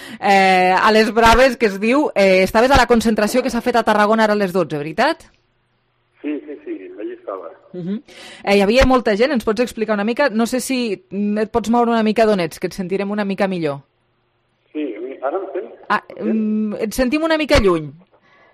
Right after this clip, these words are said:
Speaker 2: Va, espera un segon, és que he entrat en una entrada i potser ho he fet pitjor. Digue'm.
Speaker 1: Pitjor, sí, sí, millor al carrer, millor al carrer, Josep Maria. Doncs
Speaker 2: Sí,
Speaker 1: digues,
Speaker 2: sí.
Speaker 1: estaves a la plaça de la Font, veritat? Molta gent s'ha sumat a aquestes concentracions avui també.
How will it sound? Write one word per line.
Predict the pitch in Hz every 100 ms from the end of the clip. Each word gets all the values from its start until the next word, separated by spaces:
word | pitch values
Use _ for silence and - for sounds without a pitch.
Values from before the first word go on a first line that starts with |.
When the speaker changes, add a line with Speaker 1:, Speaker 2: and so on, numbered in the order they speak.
| _ -
Speaker 2:
Va, | 127
espera | - - 147
un | 143
segon, | - 117
és | -
que | -
he | 160
entrat | 165 165
en | 160
una | 151
entrada | 147 156 170
i | 185
potser | 175 -
ho | 156
he | 147
fet | 139
pitjor. | - - 104 107
Digue'm. | 262
Speaker 1:
Pitjor, | 240 214 196
sí, | 214
sí, | 214
millor | 190 208
al | 220
carrer, | 214 151 151
millor | 175
al | 180
carrer, | 175 147 156
Josep | 165
Maria. | 160 180 185 160
Doncs | 180 170
Speaker 2:
Sí, |
Speaker 1:
digues, | 214 185
Speaker 2:
sí. | 185
Speaker 1:
estaves | - 220 254
a | 240
la | 214 190 185
plaça | 208 196
de | 214
la | 190
Font, | 170 165
veritat? | 160 170 208 214
Molta | 226 226
gent | 202 202
s'ha | 208
sumat | 190 185 185
a |
aquestes | 175 175 - 185 165 160
concentracions | 170 160 170 156 160 170 151
avui | 143 143
també. | 139 143 135